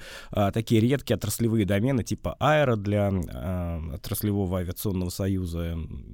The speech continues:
и так далее, с ограниченными правилами регистрации. Вот две тысячи двенадцатый год — это такой год расширения доменного пространства очень существенного, больше полутора тысяч новых доменных зон.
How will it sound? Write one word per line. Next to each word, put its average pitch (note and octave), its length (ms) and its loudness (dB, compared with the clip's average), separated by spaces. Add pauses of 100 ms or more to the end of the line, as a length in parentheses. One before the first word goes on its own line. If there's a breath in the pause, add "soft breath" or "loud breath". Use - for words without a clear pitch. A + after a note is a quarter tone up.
(120)
и - 60 -10
так G2 160 -4
далее, F#2 200 -2
с - 200 -4
ограниченными G2+ 560 2
правилами G2 320 -2
регистрации. F2 500 -6
Вот D#3+ 200 -2
две G2+ 240 -2
тысячи B2 260 0
двенадцатый B2 420 0
год — F3+ 160 0
это C3+ 140 0
такой G#2+ 240 -2
год D3 320 0 (300 loud breath)
расширения C3 540 6
доменного A2 340 4
пространства F3+ 560 0
очень - 180 -2
существенного, C#3 540 0
больше B2 340 2
полутора C#3 540 2
тысяч - 440 2
новых A2 280 4
доменных G#2 440 2
зон. F3+ 360 0